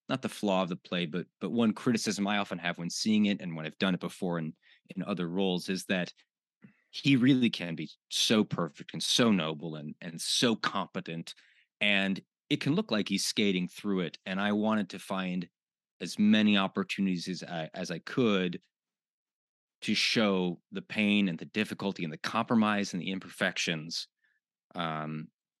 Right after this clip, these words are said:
of, of leadership, because I also think we're pretty unforgiving of a lot of people in our culture, and I would like to present as many imperfect leaders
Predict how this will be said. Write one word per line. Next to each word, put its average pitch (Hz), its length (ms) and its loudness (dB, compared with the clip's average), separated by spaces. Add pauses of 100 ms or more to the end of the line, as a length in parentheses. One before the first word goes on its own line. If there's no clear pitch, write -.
(120)
of, 95 340 -2
of 117 160 0
leadership, 143 480 4
because - 200 -14
I 92 80 0
also 92 240 -2
think 110 320 0
we're 107 220 -2 (120)
pretty 160 320 2
unforgiving 117 880 0
of 90 420 -4
a 104 40 -4
lot 90 280 0
of 85 160 -8
people 92 320 -4
in 87 60 -2
our 82 100 -4
culture, 120 460 -4
and 127 120 0
I 110 60 0
would 107 160 -2
like 104 280 -2
to 110 280 2 (920)
present 143 380 2
as 117 140 0
many 131 320 4
imperfect 110 800 -2 (100)
leaders 95 580 0